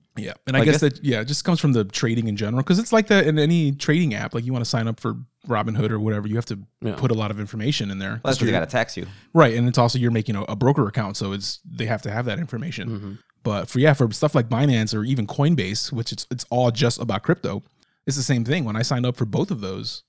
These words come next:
Speaker 1: I had to sign, I had to show them everything.
Speaker 3: Yeah.
Speaker 2: Yep.
Speaker 1: So.
Speaker 3: So do you think that with them banning it, they're gonna try to do their own? Because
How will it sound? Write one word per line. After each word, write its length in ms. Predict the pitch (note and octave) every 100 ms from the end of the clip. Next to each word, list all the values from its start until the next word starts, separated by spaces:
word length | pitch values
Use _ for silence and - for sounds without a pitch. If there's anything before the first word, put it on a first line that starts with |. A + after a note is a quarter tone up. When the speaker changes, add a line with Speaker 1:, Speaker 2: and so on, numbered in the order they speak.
| -
Speaker 1:
I 40 | D#3
had 80 | D3
to 80 | B2+ C3+ -
sign, 280 | - - -
I 40 |
had 80 | B2+
to 40 | C3+
show 220 | - B2+
them 120 | A2+
everything. 420 | F3+ C#4+ - - -
Speaker 3:
Yeah. 160 | - G2 -
Speaker 2:
Yep. 140 | F2+ F#2
Speaker 1:
So. 200 | F2+ E2 _ _ _ -
Speaker 3:
So 100 | B2+
do 80 | B2
you 100 | A2+
think 300 | - A#2+ A#2
that 180 | A#2 G2+
with 160 | G#2
them 420 | A2+ G#2 G#2 G#2+ C#3
banning 480 | A2+ G#2+ G#2+ G#2+ G#2+
it, 200 | G#2 G2
they're 340 | G#2+ G2+ G2 F2+ _ -
gonna 220 | G#2 G2
try 260 | - - G#2
to 60 |
do 220 | G2 G#2+ G2+
their 140 | F#2+
own? 220 | G2+ G#2
Because 760 | - - G#2 F#2+ F#2+ - -